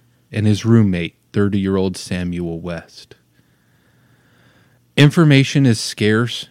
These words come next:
and reports vary, but at least according to Amy Petula's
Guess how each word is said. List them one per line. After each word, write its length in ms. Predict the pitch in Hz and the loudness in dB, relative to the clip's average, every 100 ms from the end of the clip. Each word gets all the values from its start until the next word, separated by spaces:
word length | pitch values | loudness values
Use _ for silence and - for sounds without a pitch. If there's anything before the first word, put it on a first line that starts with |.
| - | -6
and 140 | 98 | -4
reports 480 | 98 - 104 92 - | -4 -4 -6 -6 -8
vary, 460 | 92 92 92 87 - _ _ _ - | -8 -6 -6 -10 -18 _ _ _ -4
but 200 | 110 107 | -2 0
at 100 | - | 2
least 300 | 127 151 - | 2 2 -2
according 580 | 151 - 104 101 104 104 | -6 -2 0 0 -2 -4
to 180 | - - | -10 -10
Amy 300 | 92 92 101 | -8 -6 -4
Petula's 880 | 101 - - - 113 95 - - - | -6 -10 -12 -4 -2 -2 -8 -14 -20